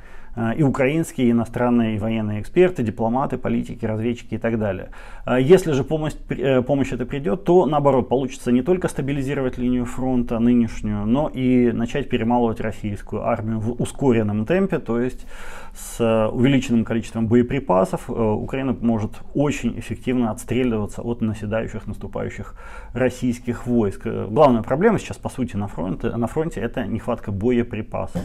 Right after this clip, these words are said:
у украинской армии. Вот с, э, поступлением американской помощи эта проблема будет решена, и, соответственно, Украина сможет выпускать по, э, врагу столько же боеприпасов, сколько и он по украинским войскам, или даже больше.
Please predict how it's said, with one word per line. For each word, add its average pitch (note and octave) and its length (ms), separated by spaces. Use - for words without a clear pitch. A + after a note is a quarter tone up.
у C3 80
украинской G#2 420
армии. F#2 320
Вот A2+ 140
с, - 140
э, B2 300
поступлением B2+ 640
американской A2+ 500
помощи D3 300
эта A2+ 120
проблема A2 400
будет G#2+ 240
решена, E3+ 380
и, - 20
соответственно, A2 440
Украина G#2+ 280
сможет G#2 340
выпускать G2+ 520
по, A2 240
э, G#2 320
врагу A#2+ 340
столько A#2+ 320
же G#2 80
боеприпасов, G2+ 640
сколько - 320
и A2+ 180
он A#2 260
по G#2+ 120
украинским G#2 580
войскам, G#2+ 360
или A2 120
даже G#2+ 180
больше. G2 360